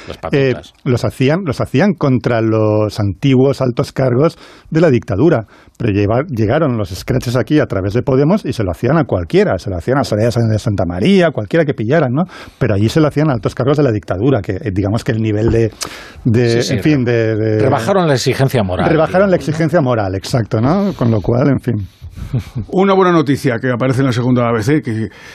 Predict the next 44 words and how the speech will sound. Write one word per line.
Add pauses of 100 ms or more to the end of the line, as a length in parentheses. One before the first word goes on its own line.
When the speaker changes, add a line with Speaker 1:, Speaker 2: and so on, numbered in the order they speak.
(160)
Speaker 3:
eh,
también
hay
que
leerlas
de
vez
en
cuando,
¿no?
Speaker 1:
Sí. (320)
Speaker 3:
El
archivo
de
Vicente
Aleixandre
a
salvo
tras
cuarenta
años
en
el
limbo.
La
Comunidad
de
Madrid (280)
blinda
el
mejor
fondo
documental
de
la
generación
del
veintisiete (260)
al
declararlo
bien
de
interés
cultural.